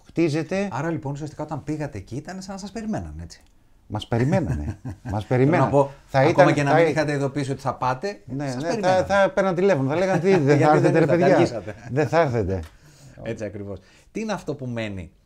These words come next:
Speaker 2: από τις σημαντικές πρωτοβουλίες του K K E, γιατί εκεί είδαμε μεν τις επισκέψεις, όμως έχουν συμβεί και άλλα πράγματα,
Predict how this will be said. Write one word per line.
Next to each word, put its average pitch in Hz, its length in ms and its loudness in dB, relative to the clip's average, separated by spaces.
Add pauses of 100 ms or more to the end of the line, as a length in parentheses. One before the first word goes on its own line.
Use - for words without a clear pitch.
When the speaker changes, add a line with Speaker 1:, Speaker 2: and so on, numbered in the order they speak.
(120)
Speaker 2:
από 107 260 -12
τις 98 140 -12
σημαντικές 95 420 -10
πρωτοβουλίες 87 520 -14
του - 100 -20
K 92 160 -12
K 90 200 -12
E, - 200 -14
γιατί 117 200 -12
εκεί 143 340 -12
είδαμε 107 340 -12
μεν 95 180 -12 (360)
τις - 80 -20
επισκέψεις, 139 400 -14
όμως 131 180 -12
έχουν 131 180 -14
συμβεί 104 220 -16
και 101 100 -12
άλλα 90 120 -10
πράγματα, 95 580 -14